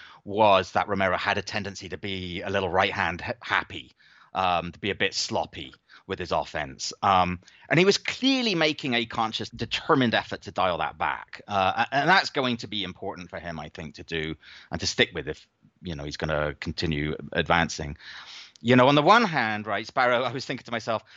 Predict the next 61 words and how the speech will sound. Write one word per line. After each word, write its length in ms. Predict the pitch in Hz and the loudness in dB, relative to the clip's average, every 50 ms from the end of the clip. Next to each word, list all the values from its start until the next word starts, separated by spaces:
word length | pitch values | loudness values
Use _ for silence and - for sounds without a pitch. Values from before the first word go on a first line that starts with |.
| - - - - | -20 -20 -18 -14
Sparrow 440 | - - - 165 151 151 147 139 131 | -6 2 4 6 6 6 6 2 0
was 140 | 123 120 | -4 -6
the 80 | - - | -10 -10
perfect 540 | - - - 240 240 - - - _ _ - | -10 -2 2 2 2 2 -2 -14 _ _ -6
kind 200 | - 170 160 139 | -4 -4 -4 -4
of 60 | 123 | -6
opponent 480 | 123 - - 208 214 185 123 98 92 - _ _ _ _ _ _ 123 | -8 -4 -2 -2 -2 -2 -4 -6 -8 -12 _ _ _ _ _ _ -20
for 280 | 110 - - 147 135 127 | -20 -16 -10 -8 -6 -6
him 180 | 123 131 117 | -4 -6 -6
to 100 | 113 113 | -6 -6
do 180 | 107 - 240 196 | -4 -4 -4 -2
that 240 | - - - 127 123 - | -2 -2 -2 -2 -2 -4
because 560 | - 131 113 - 139 123 120 117 113 113 - - _ - - - - _ - | -8 -12 -6 -2 2 4 4 4 2 0 -2 -8 _ -20 -20 -20 -20 _ -8
he 60 | 135 | -4
didn't, 300 | 123 139 135 120 117 113 - _ _ _ _ | 0 0 0 0 0 -6 -8 _ _ _ _
he 100 | - 135 | -8 -8
was 120 | 127 127 - - _ - | -6 -6 -8 -4 _ 4
very 220 | 170 135 120 113 | 4 4 4 2
clear 280 | 107 - 147 131 113 107 | -2 -2 -2 0 0 0
early 140 | 107 107 123 | 0 0 0
on 120 | 123 107 | 0 0
that 80 | 101 101 | -2 -4
he 40 | |
wasn't 300 | 95 104 101 92 101 101 | -4 -4 -4 -4 -4 -6
going 100 | 95 95 92 | -6 -6 -6
to 60 | - | -6
provide 320 | - 98 90 95 95 92 | -6 -2 0 2 2 2
any 160 | 90 90 87 85 | 0 -2 -2 -2
danger. 640 | 78 95 95 95 98 92 - 82 73 78 85 87 - - | 0 2 2 2 2 -2 -4 -6 -4 -4 -4 -4 -4 -4
And 240 | 90 92 90 87 82 | -4 -4 -4 -4 -6
so, 440 | - - 90 85 82 80 82 80 - _ _ _ _ _ _ _ - | -4 -4 -4 -2 -2 -4 -4 -6 -10 _ _ _ _ _ _ _ -2
you 100 | 98 95 | 0 0
know, 280 | 87 87 87 85 87 87 | 2 0 0 -2 -2 -2
Romero 320 | 92 101 101 95 87 87 | -2 2 2 4 4 2
could 140 | 90 - 107 | 2 0 -2
focus 280 | - 110 95 - 104 - | -2 -2 -2 -2 -2 -4
on 80 | 92 | -2
his 140 | 87 87 85 | -2 0 2
own 180 | 110 107 98 92 | 2 2 2 0
game. 440 | 85 76 73 69 76 87 104 110 - _ _ _ _ _ _ _ _ _ _ _ - | -2 -4 -4 -4 -6 -6 -8 -10 -12 _ _ _ _ _ _ _ _ _ _ _ 2
But 80 | 151 156 | 4 4
on 100 | 156 156 | 6 6
the 100 | 165 190 | 6 6
other 160 | 208 202 180 | 6 4 2
hand, 320 | 160 165 151 151 147 147 - - | 0 0 -2 -2 -4 -6 -8 -12
he 80 | 151 | -10
was 120 | 147 147 147 | -10 -8 -6
also 500 | 165 156 - - 160 151 151 147 143 139 - | -6 -8 -6 -6 -4 -4 -4 -4 -6 -8 -8
exactly 440 | 139 127 113 131 165 196 180 - 147 | -10 -6 0 2 2 2 2 0 -6
the 100 | 127 127 | -10 -6
kind 160 | - 139 131 | -6 -4 -6
of 80 | 120 123 | -6 -6
opponent 360 | 120 - 139 135 127 123 113 | -6 -4 -4 -2 -2 -2 0
where 180 | 123 120 120 123 | 0 0 2 0
if 80 | 120 | 0
he 80 | 135 123 | -4 -6
was 120 | 113 117 | -8 -2
gonna 200 | - 185 202 220 | 2 2 4 4
get 180 | 147 120 92 - | 4 2 -2 -2
sloppy 340 | - - 101 85 - - 90 | -4 -6 -6 -6 -6 -8 -10
again, 360 | 82 - 92 90 90 101 | -6 -2 -2 -2 -2 -4